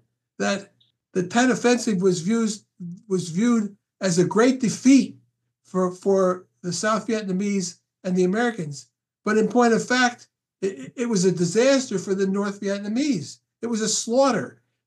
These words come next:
They, they, they chained their people in the tanks and, and the, and the, and the, and the machines. They sent them, they sent them for slaughter.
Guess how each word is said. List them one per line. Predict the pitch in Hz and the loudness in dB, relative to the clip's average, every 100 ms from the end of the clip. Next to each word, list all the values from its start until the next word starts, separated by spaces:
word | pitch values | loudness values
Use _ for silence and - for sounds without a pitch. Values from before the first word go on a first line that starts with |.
| 208 | -6
They, | 208 | -4
they, | 208 233 220 | 0 0 0
they | 214 220 | -2 -4
chained | 220 - 262 285 254 | -2 0 2 4 2
their | 233 | 0
people | 220 262 269 226 | 0 -2 0 -2
in | 214 | -4
the | 214 | -8
tanks | 190 240 254 185 - - - 190 | -8 -4 -2 -2 -6 -16 -10 -6
and, | 196 | -6
and | 208 202 | -4 -4
the, | 196 196 | -4 -4
and | 185 | -4
the, | 196 | -4
and | 202 220 | -4 -4
the, | 214 208 | -6 -6
and | 202 202 | -4 -2
the | |
machines. | 208 185 269 262 143 - - _ _ | -2 0 2 4 2 -6 -14 _ _
They | 185 196 | -2 0
sent | 240 247 | 2 2
them, | 254 220 | 2 -2
they | 214 | -2
sent | 208 233 240 | -2 0 -2
them | 226 202 | -2 -4
for | 175 - 190 | -6 -8 -6
slaughter. | 175 - 214 196 139 107 | -6 -4 -2 -2 -4 -8